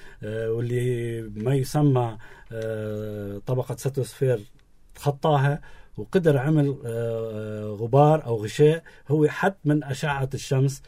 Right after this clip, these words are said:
بتبريد الكرة الأرضية درجة. هالشي نحن تأثرنا فيه بمناطق الشرق الأوسط. وأول شتوى إجت بكانون، بكانون الأول، آه، بتذكر يمكن بأول كانون أول شي بسيط، رجعت إجت بخمستاش كانون الأول سنة الواحد وتسعين، ومن بعدها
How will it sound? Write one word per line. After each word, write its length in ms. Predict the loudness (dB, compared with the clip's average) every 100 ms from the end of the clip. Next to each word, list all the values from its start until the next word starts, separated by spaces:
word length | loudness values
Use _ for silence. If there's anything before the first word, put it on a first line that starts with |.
| -10
بتبريد 460 | -8 -4 0 0 0
الكرة 300 | 2 2 2
الأرضية 400 | 0 -2 -2 -2
درجة. 460 | -2 -2 -4 -8 -16 -18 -18 -14 -2
هالشي 360 | -2 0 4
نحن 260 | 4 2 -2
تأثرنا 460 | -2 -2 0 2 2
فيه 180 | 0
بمناطق 580 | -2 -2 0 0 0 -6 -8 -20 -10
الشرق 340 | 2 2 2
الأوسط. 400 | 0 0 0 -4
وأول 400 | 0 4 6 4
شتوى 340 | 2 -2 -2 -4
إجت 160 | -4
بكانون، 600 | -2 2 4 4 2 -2 -8 -16 -16 -16 -18 -6
بكانون 460 | -2 2 4 4 2
الأول، 600 | 2 0 2 2 2 -6 -16 -20 -14 -4
آه، 300 | -2 0 0
بتذكر 580 | -2 2 0 2 0
يمكن 580 | 2 0 0 0 0 0
بأول 400 | -2 -2 2 2
كانون 240 | 4 2 4
أول 260 | 2 2
شي 140 | 2 0
بسيط، 360 | 0 -2 -2
رجعت 200 | 0 0
إجت 220 | -2 -2
بخمستاش 600 | -2 0 -2 2 2 2 2
كانون 240 | 4 4
الأول 280 | 4 0 2
سنة 140 | 2 0
الواحد 300 | 0 -2 -4
وتسعين، 480 | -4 -6 -2 -2
ومن 400 | -2 -2 0 0
بعدها 400 | -2 -2 -6 -12